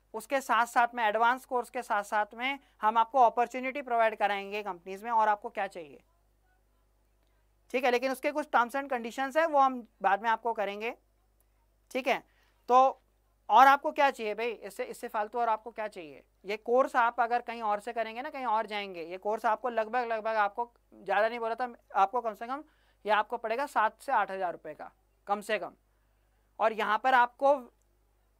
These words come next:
थर्टी परसेंट थ्योरी रहेगी, सेवेंटी परसेंट आपका यहाँ पर जो है प्रैक्टिकल रहेगा with certificate,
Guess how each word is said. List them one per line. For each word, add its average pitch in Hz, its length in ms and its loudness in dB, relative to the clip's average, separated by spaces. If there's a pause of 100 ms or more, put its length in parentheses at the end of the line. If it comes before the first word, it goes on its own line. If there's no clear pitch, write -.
(800)
थर्टी 233 400 2
परसेंट 294 580 -2 (400)
थ्योरी 226 280 -2
रहेगी, 269 460 -2 (640)
सेवेंटी 254 460 -2
परसेंट 285 520 -4 (160)
आपका 233 320 0
यहाँ 202 220 -4
पर 269 260 2 (680)
जो 190 120 -6
है 208 200 2 (640)
प्रैक्टिकल 208 400 -2
रहेगा 151 360 -12 (960)
with 262 220 0
certificate, 220 640 -2